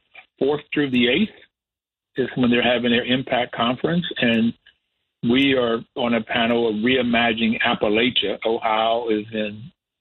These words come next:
Appalachia, West Virginia. There are thirteen states in Appalachia, starting from New York, going down to Mississippi, uh, in these mountain ranges. And so we're talking about reimagining Appalachia with co-ops. The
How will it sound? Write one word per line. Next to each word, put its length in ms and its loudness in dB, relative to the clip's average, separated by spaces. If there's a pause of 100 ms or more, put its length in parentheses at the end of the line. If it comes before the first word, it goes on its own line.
Appalachia, 920 0 (480)
West 240 -2
Virginia. 360 2
There 140 0
are 120 -10
thirteen 500 -2
states 320 -2
in 140 0
Appalachia, 800 -2 (260)
starting 400 0
from 180 2
New 120 4
York, 360 2
going 280 -4
down 220 0
to 60 -2
Mississippi, 720 -2 (640)
uh, 40 0 (120)
in 200 0
these 200 2
mountain 360 0
ranges. 380 -2 (600)
And 260 2
so 120 2
we're 220 0 (120)
talking 300 -2
about 260 0
reimagining 1080 0 (400)
Appalachia 640 2
with 120 -2 (140)
co-ops. 500 -2
The 140 -6